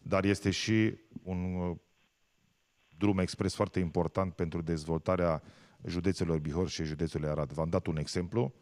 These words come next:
Putem colabora pentru aceste proiecte. Va fi un pariu să de-, ne demonstrăm capacitatea autoritățile locale în anii următori de a finaliza aceste proiecte. Momentan suntem în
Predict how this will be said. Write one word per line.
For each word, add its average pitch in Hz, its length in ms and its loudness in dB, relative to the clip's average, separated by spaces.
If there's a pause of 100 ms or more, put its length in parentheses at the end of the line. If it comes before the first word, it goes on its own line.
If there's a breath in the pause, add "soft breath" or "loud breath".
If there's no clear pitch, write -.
(320 soft breath)
Putem 123 360 4
colabora 90 500 4
pentru 80 280 0
aceste 80 400 -2
proiecte. 101 580 2 (440 loud breath)
Va 101 320 2
fi 135 280 2
un 104 180 0
pariu 95 400 4
să 117 220 -2
de-, 98 200 2
ne 98 220 4
demonstrăm 90 640 2
capacitatea 98 840 2
autoritățile 80 800 0
locale 80 760 0 (360 loud breath)
în 101 180 2 (100)
anii 113 360 2
următori 92 720 2
de 98 80 2
a 101 100 4
finaliza 98 640 2
aceste 85 420 0
proiecte. 76 320 -2
Momentan 87 500 0
suntem 92 420 0
în 80 180 2